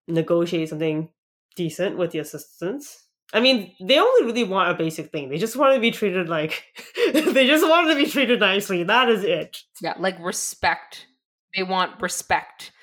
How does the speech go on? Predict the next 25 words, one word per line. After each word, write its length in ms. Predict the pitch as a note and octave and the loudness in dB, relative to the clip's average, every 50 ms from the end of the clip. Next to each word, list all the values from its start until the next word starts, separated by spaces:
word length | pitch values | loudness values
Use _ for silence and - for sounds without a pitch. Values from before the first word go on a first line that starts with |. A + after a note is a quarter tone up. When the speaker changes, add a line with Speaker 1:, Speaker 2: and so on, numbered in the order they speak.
| - - - - - - | -20 -20 -20 -18 -6 0
Speaker 2:
I 140 | F#3 F#3+ G3 | 2 2 2
was 380 | G3 A3+ C4+ B3+ - - - - | 2 2 0 -2 -2 -2 -2 0
like, 320 | C#4+ C#4 C#4 C#4 - - - | 2 2 2 0 -4 -8 -4
wow, 180 | F#3+ E3+ E3 | -2 -2 0
I 180 | E3 E3 E3+ F3 | 0 -2 0 0
love, 140 | F#3+ G#3 G#3+ | 0 0 2
I 120 | A#3 A#3 | 2 2
was 120 | A3 G#3 | 2 2
like, 140 | A3 G#3+ G3 | 0 0 0
"Non-negotiable. 840 | G3 G#3+ A#3 C4 C4+ C#4+ C#4+ C#4 C4 - - - - - A3 G3+ F#3 | 0 -2 0 2 2 0 0 0 2 4 4 4 4 2 0 -2 -2
We 100 | F#3+ F#3+ | -4 -2
can't 260 | - C#4+ C4+ C4 C4 | 0 0 0 0 0
give 160 | B3+ B3 A3+ | -2 -4 -4
them 100 | A#3 A#3 | -4 -2
respect. 420 | A3+ A3+ G#3+ - - A3 F#3+ - - - - - F4 - | -2 -2 -2 0 0 -2 -2 -2 -6 -16 -18 -16 -10 -8
Who 80 | D4 D#4+ | -6 -4
am 100 | E4+ E4 | 0 0
I 100 | F4 E4+ | 0 -2
supposed 280 | E4+ C#4 D#4 E4+ E4 E4 | -2 -2 -2 -2 -2 -4
to 80 | D4 | -4
yell 220 | C4+ D#4 E4 E4+ D#4 | 0 2 2 4 4
at 160 | A3+ G#3 C3+ | 2 2 2
other 240 | A#3 B3+ B3+ C#4+ C#4+ | 0 -2 -2 -4 -4
than 120 | C#4+ C#4 | -2 0
my 140 | C#4 C#4 | 0 2